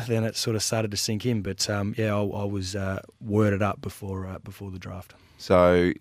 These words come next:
Speaker 2: two weeks, and how much preparation had gone into it? And had you, had they worked out a place where you were gonna stay? Had you,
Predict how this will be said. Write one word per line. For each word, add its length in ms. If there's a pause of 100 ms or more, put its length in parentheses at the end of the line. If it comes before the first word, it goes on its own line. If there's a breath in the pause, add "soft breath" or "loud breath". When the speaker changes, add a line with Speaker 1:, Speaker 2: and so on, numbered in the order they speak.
(140)
Speaker 2:
two 240
weeks, 560
and 120
how 240
much 220
preparation 480
had 80
gone 220
into 260
it? 100
And 220
had 180
you, 200 (100)
had 180
they 440
worked 400
out 100
a 40
place 340
where 80
you 60
were 60
gonna 140
stay? 540
Had 180
you, 180